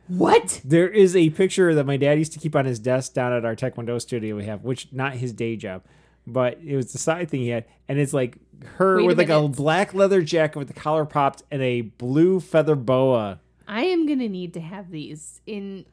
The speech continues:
Speaker 2: Well, if
Speaker 1: I,
Speaker 2: you would
Speaker 1: I
Speaker 2: sign
Speaker 1: need
Speaker 2: up for
Speaker 1: them.
Speaker 2: Taekwondo with the kids.
Speaker 1: No, I just
Speaker 2: You can do it with Kid Four 'cause the other three are already in it and they're up to
Speaker 1: Okay,
Speaker 2: blue belt.
Speaker 1: new plan. I'm gonna get your mom super drunk.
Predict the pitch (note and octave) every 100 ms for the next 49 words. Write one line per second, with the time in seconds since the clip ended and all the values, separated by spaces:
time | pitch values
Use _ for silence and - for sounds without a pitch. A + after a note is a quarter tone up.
0 | _ - F3+ F3 F#3 D#3 G3 F#3+ A#3 A3+
1 | F3+ F3 F#3 F3+ E3 D#3 C#3 - D3 G3
2 | F3+ D#3+ - _ _ G3 A3 A#3+ - F#3+
3 | A#3+ A#3 A3+ E3+ - G3+ - G3 D#3+ A#2+
4 | B2 C3 D#3+ E3 - E3 C#3+ D3 C#3+ C3+
5 | C3 B2+ B2 B2 C3 A#2 A2 B2 G#2+ F2
6 | - A3+ A3 - G#3+ D#3+ D3 F3+ F#3 F#3+
7 | A3+ A#3 G3+ F3+ F#3 - G3 F#3 G#3+ E3+
8 | F3+ -